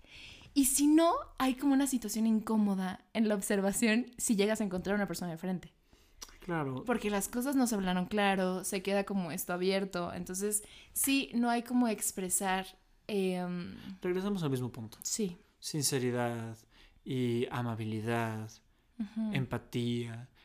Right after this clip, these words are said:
Speaker 2: a la hora de comunicarlo.
Speaker 1: Sí.
Speaker 2: Y sí comunicarlo.
Speaker 1: Y también saber que cuando te gustean, habla más de la persona que de ti.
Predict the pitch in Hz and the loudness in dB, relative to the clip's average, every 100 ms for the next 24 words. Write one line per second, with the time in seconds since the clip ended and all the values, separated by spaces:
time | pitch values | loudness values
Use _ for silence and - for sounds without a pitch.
0 | _ 143 147 170 196 185 185 135 123 123 | _ -6 -2 0 0 0 -2 -4 -4 -6
1 | 117 113 - - 240 233 196 - - - | -10 -12 -8 -6 -4 -4 -6 -8 -4 -2
2 | 190 175 135 120 117 - - - - - | -2 -2 -2 -4 -8 -16 -20 -20 -20 -4
3 | 277 269 262 285 285 302 285 262 262 254 | -2 0 0 2 2 0 0 -2 -4 -8
4 | 247 214 208 202 196 185 190 - 226 196 | -4 -2 -2 -2 -2 -2 -2 -4 -2 -2
5 | 208 262 - _ _ _ 233 240 247 247 | -4 -6 -12 _ _ _ 0 2 4 4
6 | 247 247 220 - 208 202 175 - | 4 0 -2 -2 -4 -6 -8 -10